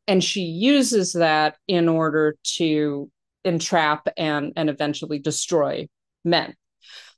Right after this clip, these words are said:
Um, and that in itself is, is, you know, a very misogynist trope.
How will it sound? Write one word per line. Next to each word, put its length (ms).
Um, 680
and 220
that 220
in 120
itself 500
is, 260
is, 240
you 80
know, 140
a 40
very 180
misogynist 760
trope. 360